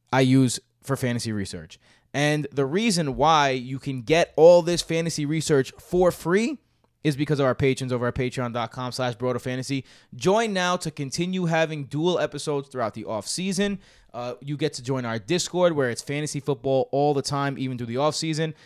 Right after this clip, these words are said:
Uh, you get to play in leagues with us, including dynasty leagues, uh, continued content, continued betting.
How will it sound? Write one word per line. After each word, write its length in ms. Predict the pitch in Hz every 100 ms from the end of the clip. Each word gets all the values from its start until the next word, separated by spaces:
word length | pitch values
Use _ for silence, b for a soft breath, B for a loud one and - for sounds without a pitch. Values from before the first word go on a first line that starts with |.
| b _
Uh, 260 | 123 123 117
you 140 | 135 135
get 160 | 139
to 60 | -
play 200 | 147 135
in 140 | 127
leagues 200 | 170 165
with 100 | 170
us, 140 | 170 151
including 360 | 139 131 113
dynasty 540 | - 147 180 185 185 170
leagues, 460 | 175 185 170 147 b b b b -
uh, 240 | 123 120 - - - 135 120 - 123
continued 500 | - 160 180 170 -
content, 520 | - 170 185 190 190
continued 580 | 175 147 175 170 143 101
betting. 440 | 151 170 180 185